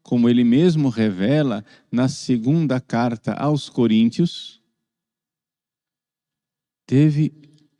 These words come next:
grandes experiências de Deus. Ele diz: "Conheço uma pessoa que foi levado ao terceiro céu. Não sei se no corpo ou fora dele.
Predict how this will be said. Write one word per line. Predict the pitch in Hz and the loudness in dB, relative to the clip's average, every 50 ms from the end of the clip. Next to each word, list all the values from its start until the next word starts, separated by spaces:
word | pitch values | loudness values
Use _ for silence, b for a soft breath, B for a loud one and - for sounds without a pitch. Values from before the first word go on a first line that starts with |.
| _ - | _ -12
grandes | - 104 101 127 165 180 156 135 | -2 0 2 2 2 2 0 -2
experiências | 120 110 - - - 107 101 98 - 104 101 - - 95 82 | -4 -4 -4 -4 -4 -4 -2 0 0 -2 -2 -4 -6 -8 -4
de | 87 92 | -4 -6
Deus. | 82 - 87 - - - - - - - _ _ _ _ _ _ _ _ _ | -4 -4 -4 -6 -6 -10 -14 -20 -20 -20 _ _ _ _ _ _ _ _ _
Ele | - 127 156 160 165 156 | 2 2 4 4 4 2
diz: | 127 120 - 123 117 104 95 85 - - - - _ _ _ _ _ _ | 2 0 -2 0 0 0 -2 -4 -10 -18 -20 -20 _ _ _ _ _ _
"Conheço | _ - 120 117 135 160 185 196 185 175 - - - - 160 147 | _ 0 0 2 4 4 4 4 2 2 0 -6 -8 -8 -6 -6
uma | - 147 151 143 135 | -4 -4 -4 -4 -2
pessoa | - 135 123 - - - 98 101 101 104 101 107 110 _ _ _ _ _ _ _ _ _ _ _ _ _ _ _ _ _ _ _ _ _ _ 226 _ _ _ _ _ _ _ _ _ _ _ _ _ | -2 -4 -4 -4 -6 -6 -4 -4 -4 -4 -6 -10 -12 _ _ _ _ _ _ _ _ _ _ _ _ _ _ _ _ _ _ _ _ _ _ -20 _ _ _ _ _ _ _ _ _ _ _ _ _
que | _ - 127 | _ -12 -12
foi | - - 147 - | -6 -2 -2 0
levado | 107 165 160 143 120 117 113 117 113 117 | 0 0 -2 -2 -2 -2 -2 -2 -2 -4
ao | 117 | -4
terceiro | 113 - 120 117 113 110 - - 104 104 107 | -4 -2 -4 -4 -4 -6 -6 -6 -6 -6 -6
céu. | - - - - - - - - _ _ _ _ _ _ _ _ _ _ _ _ _ _ _ _ _ _ _ _ _ _ _ _ _ _ _ _ - | -8 -10 -10 -10 -10 -10 -12 -18 _ _ _ _ _ _ _ _ _ _ _ _ _ _ _ _ _ _ _ _ _ _ _ _ _ _ _ _ -10
Não | 95 92 | -8 -8
sei | 92 - - 143 156 | -8 -4 0 0 0
se | 143 - 160 | 0 -2 -4
no | 147 147 | -6 -6
corpo | - - 135 135 135 131 - 131 | -4 -2 -2 -2 -2 -2 -4 -6
ou | 131 | -6
fora | - - 131 127 127 | -4 -4 -4 -4 -4
dele. | 117 104 98 92 90 - 90 - | -2 -2 -2 -4 -4 -6 -12 -16